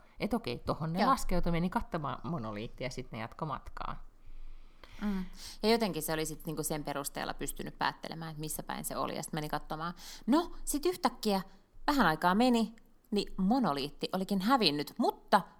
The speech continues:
Speaker 2: monoliitti, eri monoliitti ehkä, yhtäkkiä löytyi Romanian jostain maaseudulta. Tästä on nyt mun mielestä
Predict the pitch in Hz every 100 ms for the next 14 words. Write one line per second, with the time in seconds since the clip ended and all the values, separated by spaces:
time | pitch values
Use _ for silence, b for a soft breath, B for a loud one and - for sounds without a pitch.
0 | - 359 202 156 151 - 208 208 - -
1 | - - 147 160 180 - - 190 196 196
2 | 202 185 202 190 226 - - - - 233
3 | 202 - 185 185 190 190 185 - 208 226
4 | - 247 - - - - 123 139 131 143
5 | 175 170 196 208 247 - - - _ _
6 | b b - - 180 180 160 147 147 147
7 | 143 143 -